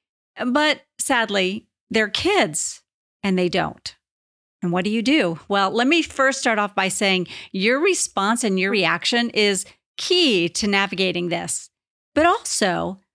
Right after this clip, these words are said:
it's what are your kids seeing in you? And I know you're gonna go, "Oh, great. Here you go. You're gonna talk to me about being a parent." Well, I really am.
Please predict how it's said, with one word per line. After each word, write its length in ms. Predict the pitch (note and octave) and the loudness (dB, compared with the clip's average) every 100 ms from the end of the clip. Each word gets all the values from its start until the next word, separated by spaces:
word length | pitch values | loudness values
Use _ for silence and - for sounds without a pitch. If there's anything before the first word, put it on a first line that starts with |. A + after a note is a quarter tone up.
| _ _ _ _ - | _ _ _ _ -4
it's 160 | C#4 | -2
what 240 | C#4+ C#4+ A4+ | 2 2 2
are 100 | G#4 | 2
your 220 | A3+ B3+ | 2 0
kids 400 | B3+ B3 B3+ G#3+ | 0 0 0 -2
seeing 400 | - A3+ G#3+ G3+ | -2 0 0 0
in 300 | - G3+ G3 | -2 0 2
you? 400 | G3 E3+ - G3 _ | 0 -2 -6 -14 _
And 180 | G#3+ G#3+ | -2 2
I 80 | A3 | 2
know 260 | A3+ C4 C4+ | 4 4 2
you're 160 | A#3 | 2
gonna 200 | G#3+ G#3+ | 0 0
go, 200 | G3 G3 | 0 0
"Oh, 300 | - B3+ C4 | 0 2 2
great. 580 | A#3 G3 E3+ F3 E3 F3 | 0 -2 0 0 -2 -6
Here 220 | - G#3+ | -4 -2
you 160 | A#3+ B3 | 0 0
go. 140 | G3 | 0
You're 160 | D#3+ F#3 | -2 -2
gonna 180 | G#3 F#3 | -4 -2
talk 280 | F#3+ G3+ G#3 | 0 0 0
to 100 | B3+ | 2
me 180 | A3+ | 2
about 280 | A3 G3 F3+ | 2 0 0
being 160 | F#3+ F#3+ | 0 -2
a 60 | G3 | -2
parent." 360 | G3 F#3 E3+ - _ _ | -2 0 -2 -10 _ _
Well, 120 | - A3+ | -2 0
I 40 | |
really 380 | A3+ C4+ A#3 G3+ | 2 2 2 2
am. 400 | A#3+ F3+ E3 | 2 0 -4